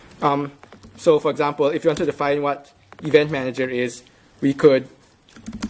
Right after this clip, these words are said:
act event manager, and it's probably a class, so let's act class event manager.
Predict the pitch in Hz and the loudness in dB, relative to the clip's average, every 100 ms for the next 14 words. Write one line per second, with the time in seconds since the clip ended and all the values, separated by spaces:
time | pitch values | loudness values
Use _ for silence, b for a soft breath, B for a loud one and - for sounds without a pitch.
0 | - 147 - 147 139 139 139 123 120 131 | -4 -4 -4 -4 -2 -2 -4 -8 -2 -2
1 | 123 123 139 - 156 151 156 135 - 123 | 0 -2 -8 -2 2 2 4 0 0 -4
2 | 120 120 - 139 127 - 113 - - 127 | -4 -8 -10 -6 -6 -4 -6 -6 -6 -6
3 | 120 123 127 127 113 117 123 117 | -6 0 0 0 -4 -2 0 -2